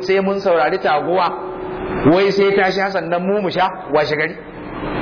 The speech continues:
An ɗaura mana aikin kawai da yake ya zame mana wahala, sai dai mu zo mu ta jigilar ruwa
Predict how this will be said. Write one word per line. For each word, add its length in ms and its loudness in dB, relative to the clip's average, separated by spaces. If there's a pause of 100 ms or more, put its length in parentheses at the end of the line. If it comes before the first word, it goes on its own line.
(300)
An 140 4
ɗaura 300 4
mana 140 2 (100)
aikin 240 -4
kawai 180 0
da 60 -2
yake 180 -4
ya 100 2
zame 200 -2
mana 160 -2
wahala, 440 0
sai 220 0
dai 140 2
mu 160 -2
zo 100 2
mu 80 -2
ta 120 0
jigilar 360 2
ruwa 240 2